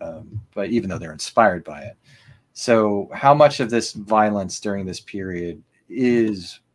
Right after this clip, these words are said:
um, being committed, do we know, by Klansmen, you know,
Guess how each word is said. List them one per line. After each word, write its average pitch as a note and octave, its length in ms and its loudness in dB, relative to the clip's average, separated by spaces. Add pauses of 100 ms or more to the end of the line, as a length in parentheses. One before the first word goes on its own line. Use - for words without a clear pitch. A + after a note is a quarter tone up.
(500)
um, F2+ 500 -8 (340)
being A2+ 320 0
committed, F#2 540 -10 (340)
do G#2+ 140 -4
we G2+ 80 -4
know, F2+ 320 -8
by F#2 320 -2
Klansmen, E2+ 720 -10 (420)
you F2+ 60 -12
know, E2 120 -12